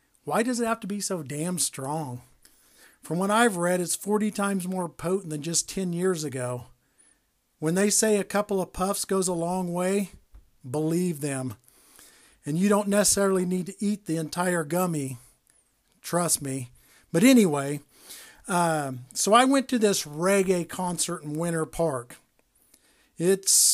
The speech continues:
was with one of my favorite artists, Ziggy Marley,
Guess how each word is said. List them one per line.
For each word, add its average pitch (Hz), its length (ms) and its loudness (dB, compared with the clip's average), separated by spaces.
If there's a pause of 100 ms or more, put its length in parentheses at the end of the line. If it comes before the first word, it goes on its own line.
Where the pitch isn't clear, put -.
(120)
was 190 240 2
with 202 200 2
one 220 160 4
of 208 60 2
my 185 140 2
favorite 185 480 0
artists, 156 520 0
Ziggy 185 300 6
Marley, 175 560 0